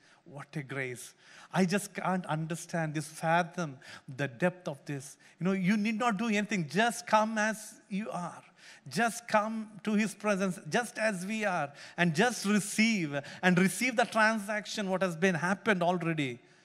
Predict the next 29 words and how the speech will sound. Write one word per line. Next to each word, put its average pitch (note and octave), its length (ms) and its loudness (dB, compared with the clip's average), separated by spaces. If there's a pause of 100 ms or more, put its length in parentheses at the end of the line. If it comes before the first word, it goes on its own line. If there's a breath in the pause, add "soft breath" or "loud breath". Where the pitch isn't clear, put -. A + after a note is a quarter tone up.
(320 loud breath)
And C#3 200 0
you D3 140 4
will E3+ 100 8
be D3 100 2
justified D#3+ 840 0 (520 soft breath)
and C#3 160 -2
your, D3 180 4 (180 loud breath)
your D#3 120 2
name F3 240 4
will G#3 80 4
be F#3+ 100 6
written F3 240 2
in F3+ 100 2
the E3 80 0
book D#3+ 200 -6
of E3 160 -2
life D3+ 440 -4 (360 loud breath)
and C#3 200 -2
you D3+ 160 8
can F3 300 4
live D3+ 340 -2 (240 soft breath)
a C#3+ 80 -6
san-, D3+ 420 -4
start - 380 2
living F3 300 2
a D#3 80 -4
sanctified D3+ 640 0
life C#3 320 -4 (180 loud breath)
henceforth C#3 680 -6